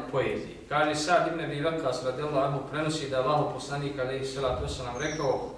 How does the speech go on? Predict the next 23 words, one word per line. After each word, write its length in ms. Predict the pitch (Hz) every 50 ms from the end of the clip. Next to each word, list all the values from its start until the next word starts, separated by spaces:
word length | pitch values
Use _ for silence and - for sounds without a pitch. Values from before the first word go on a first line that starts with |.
| - - - - - - - -
da 120 | 127 131
neko 280 | 151 185 185 - - 175
od 200 | 190 190 190 180
vas 260 | 175 160 - - -
svoju 280 | 170 185 180 175 170 175
unutrašnjost 760 | 185 202 196 - 170 170 156 160 160 170 160 156 160 156
ispuni 460 | 180 185 - - - 170 170 170 156 165
otrovnim 680 | 180 180 180 - 170 165 160 160 156 147 151 147 135
gnojem 440 | 139 143 147 143 135 - - - - - - - - - - - - - - - - - - - - -
koji 300 | 160 160 165 160 160 160
će 100 | 165 165
mu 260 | 165 165 160 160 160 - - - 156
je 220 | 156 156 156 160
potpuno 480 | 196 214 208 208 - 175 165 156 156 156
upropastiti, 840 | 151 156 151 151 156 156 160 180 190 185 - 185 - - 151 143 -
bolje 260 | 202 214 208 202 196
mu 120 | 175 170
je 80 | 165 160
nego 240 | 165 - 214 196 185
da 120 | 175 170
se 160 | 165 165 165
ispuni 500 | 185 - - - - 185 175 156 - - -
poeziju. 480 | 156 147 131 - - - - - -